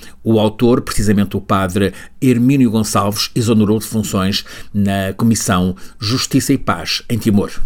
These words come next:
Os abusos sexuais praticados por figuras da Igreja Católica,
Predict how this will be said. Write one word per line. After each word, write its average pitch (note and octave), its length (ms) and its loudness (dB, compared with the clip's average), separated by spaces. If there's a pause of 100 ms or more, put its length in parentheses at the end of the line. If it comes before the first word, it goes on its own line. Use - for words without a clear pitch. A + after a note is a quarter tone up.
(420)
Os D3+ 200 2
abusos C#3 360 0
sexuais G#2 600 -2
praticados G2 1000 -4
por F2+ 160 -6
figuras A#2 800 2
da F2+ 120 -2
Igreja A2+ 320 0
Católica, B2 720 0